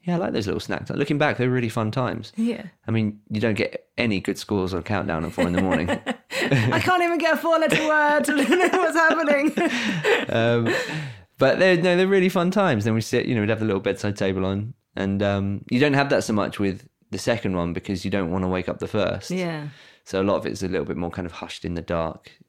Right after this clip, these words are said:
Speaker 2: Well, and also, like, Buzz was just a lot more difficult 'cause he did sleep in our room, and he was more difficult in the sense of he'd take two hours to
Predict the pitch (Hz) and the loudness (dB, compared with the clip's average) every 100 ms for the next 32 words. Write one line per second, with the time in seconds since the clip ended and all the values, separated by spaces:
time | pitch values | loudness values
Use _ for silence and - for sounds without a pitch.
0 | - 277 320 285 220 180 185 202 196 269 | -4 0 0 0 0 -2 -2 -2 -2 -2
1 | 269 233 202 170 208 - 190 190 185 185 | -2 -2 -6 -4 -4 -2 -2 -2 -2 -4
2 | 196 - - 160 - 202 220 262 - 226 | -6 -6 -6 -6 -6 -6 -2 -2 -2 -4
3 | 214 185 175 160 160 156 156 156 - - | -4 -2 -4 -2 -4 -4 -6 -8 -14 -20
4 | - _ - 208 233 226 226 220 208 220 | -20 _ -2 0 2 2 2 2 0 -4
5 | 214 214 190 - 196 196 196 190 - 180 | -2 -2 0 0 -2 -2 -4 -4 -4 -6
6 | 160 - _ - 196 214 - - 190 185 | -6 -18 _ -6 -2 -2 -4 -4 -2 -4
7 | - - _ _ - - 214 202 190 180 | -6 -16 _ _ -8 0 2 2 2 0
8 | 165 160 165 - - _ - 185 175 175 | -2 -4 -6 -12 -18 _ -4 -2 0 -4